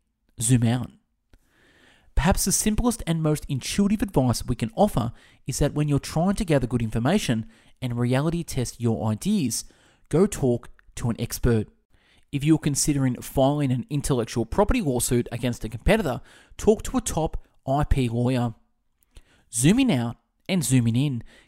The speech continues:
gives us a more realistic perspective on our choices. We downplay the overly optimistic pictures we tend to paint inside our minds, and instead redirect our attention to the outside world,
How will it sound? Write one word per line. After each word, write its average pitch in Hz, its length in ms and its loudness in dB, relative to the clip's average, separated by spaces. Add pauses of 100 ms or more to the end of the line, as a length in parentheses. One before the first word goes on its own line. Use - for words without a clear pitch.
gives 175 220 2
us - 120 -2
a 156 40 0
more 160 260 -2
realistic 156 580 0
perspective 175 580 0 (260)
on 120 100 2
our 117 100 2
choices. 127 720 0 (840)
We 147 160 4
downplay 170 640 0
the 135 200 -6
overly 151 400 2
optimistic 120 640 -4
pictures 247 400 2 (120)
we 202 100 -4
tend 190 240 -4
to 175 80 -4
paint - 280 -2
inside 139 400 -2
our 117 80 -2
minds, 131 520 0 (380)
and 117 120 0
instead 123 560 -2 (340)
redirect 165 580 2
our 175 140 2
attention 120 520 -2 (240)
to 196 100 -2
the 185 160 -2
outside 117 480 -2
world, 127 360 2